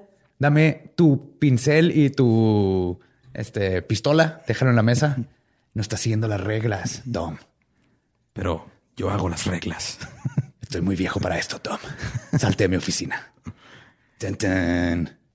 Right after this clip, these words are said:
Speaker 2: El forense también aseguró que lo habían amenazado Tommy Cox y por eso, este, que lo habían intimidado para que retrasara la autopsia. Pero no, o sea, los güeyes dijeron, "No puedes empezar la autopsia hasta que esté todo lo más seguro posible,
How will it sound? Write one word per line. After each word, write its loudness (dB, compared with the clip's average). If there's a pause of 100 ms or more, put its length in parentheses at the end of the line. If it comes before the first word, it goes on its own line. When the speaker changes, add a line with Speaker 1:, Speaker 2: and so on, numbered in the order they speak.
(560)
Speaker 2:
El -2
forense 4
también 4
aseguró 6
que 2
lo 4
habían 2
amenazado 2
Tommy -2
Cox -2
y -2
por -2
eso, 0
este, -8
que -4
lo 2
habían 2
intimidado 2
para 0
que -2
retrasara 0
la -2
autopsia. -8 (460)
Pero 6
no, 10
o 8
sea, 6
los 6
güeyes 6
dijeron, 6
"No 6
puedes 4
empezar 4
la 4
autopsia 2
hasta 0
que -2
esté -2
todo 2
lo 4
más 4
seguro 4
posible, 4